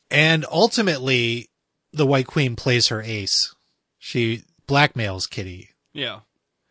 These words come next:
Speaker 1: She could force Kitty
Speaker 2: I know, Kitty's getting
Speaker 1: to just
Speaker 2: forced
Speaker 1: do what
Speaker 2: to do a
Speaker 1: she
Speaker 2: lot of
Speaker 1: wants.
Speaker 2: stuff lately.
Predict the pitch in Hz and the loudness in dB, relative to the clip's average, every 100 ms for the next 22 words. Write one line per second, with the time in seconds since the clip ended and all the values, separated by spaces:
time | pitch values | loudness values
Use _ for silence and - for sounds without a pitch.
0 | _ - 196 240 175 - 180 160 - 135 | _ 0 6 6 6 6 6 6 4 0
1 | 110 104 101 127 202 196 131 175 196 214 | 0 -2 -6 -12 -14 -14 -14 -14 -14 -4
2 | 180 143 147 175 160 170 160 127 135 139 | 0 4 4 4 8 8 8 6 6 6
3 | 147 117 160 156 135 117 87 113 | 6 4 0 -2 -4 -6 -6 -12